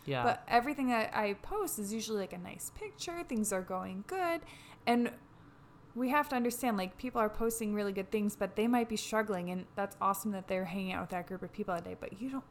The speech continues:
Speaker 2: you don't really know. You have to make that
Speaker 1: Yeah.
Speaker 2: connection.
Speaker 1: Yeah.
Speaker 2: So I feel like I need you to repeat that question. My brain is
Speaker 1: It's,
Speaker 2: going
Speaker 1: it's all
Speaker 2: off
Speaker 1: good.
Speaker 2: on a
Speaker 1: I said, "How do we
Speaker 2: tangent.
Speaker 1: create realistic expectations in adult friendships?" And I think, to give you a minute to think,
Speaker 2: Oh, you're
Speaker 1: I
Speaker 2: good.
Speaker 1: think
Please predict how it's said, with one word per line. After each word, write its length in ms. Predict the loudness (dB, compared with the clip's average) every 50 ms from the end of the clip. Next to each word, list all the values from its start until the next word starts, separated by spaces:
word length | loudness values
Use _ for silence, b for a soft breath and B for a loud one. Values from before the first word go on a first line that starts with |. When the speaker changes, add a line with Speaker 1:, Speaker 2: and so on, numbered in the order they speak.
| -14 -12
Speaker 2:
you 140 | -8 -6 -6 -6
don't 120 | -6 -6
really 220 | -6 -4 -4 -2
know. 320 | -2 -2 -2 -4 -4 -4 -4 -2
You 100 | -2 -2
have 180 | -2 -2 -4 -2
to 60 | -2
make 180 | -2 0 0 0
that 120 | 0 2
Speaker 1:
Yeah. 160 | 2 4 4
Speaker 2:
connection. 600 | 2 2 0 -2 -6 -8 -10 -10 -8 -8 -8 -6 -4
Speaker 1:
Yeah. 180 | -2 0 2 2
Speaker 2:
So 320 | 2 2 0 -2 -4 -6 -10 -14 B B B B B B B B B
I 80 | -8 -4
feel 160 | -2 0 2
like 140 | 2 2 4
I 40 | 4
need 200 | 4 4 4 2
you 80 | 0 0
to 80 | 0
repeat 300 | 0 -2 -2 -2 -2 2
that 180 | 2 2 2 2
question. 340 | -2 -4 -4 -4 -6 -6 -6
My 100 | -6 -6
brain 320 | -2 -2 0 0 0 -2 -2
is 100 | -4 -4
Speaker 1:
It's, 80 | -4 0
Speaker 2:
going 280 | 2 2 2 4 2 0
Speaker 1:
it's 160 | 2 6 8
all 140 | 8 8 8
Speaker 2:
off 60 | 8
Speaker 1:
good. 160 | 6 6 6
Speaker 2:
on 40 | 6
a 40 | 4
Speaker 1:
I 60 | 4 4
said, 200 | 6 6 6 8
"How 80 | 8 8
do 80 | 10
we 80 | 8 6
Speaker 2:
tangent. 140 | 6 4 2
Speaker 1:
create 340 | 4 6 6 6 6 6 4
realistic 640 | 4 4 4 6 6 6 4 4 2 0 -2 0 0
expectations 880 | -2 -2 -2 -4 -4 -4 -2 -2 -2 -2 -2 -2 -4 -4 -4 -4 -4 -2
in 60 | -4
adult 340 | -2 0 0 -2 -2 -4 -4
friendships?" 720 | -4 -4 -4 -4 -4 -4 -6 -6 -6 -6 -8 -10 -10 -12 -14 B B B B B B B B B B B B -4
And 120 | 0 4
I 120 | 4 4 4
think, 500 | 2 2 2 2 2 2 0 -4 -8 -10 -14 -18 -20 -20 -20 -20 -20 -20 -20 -20 -20 -14 -10
to 80 | -8 -4
give 180 | -2 0 2 4
you 120 | 4 4
a 20 | 4
minute 280 | 4 2 0 -2 -2 -6
to 80 | -8
think, 340 | -8 -6 -6 -4 -4 -6 -2 -2
Speaker 2:
Oh, 60 | -2
you're 180 | 0 0 0 0
Speaker 1:
I 100 | 0 0
Speaker 2:
good. 120 | 0 0 -2
Speaker 1:
think 420 | -2 -2 -2 -4 -6 -10 -12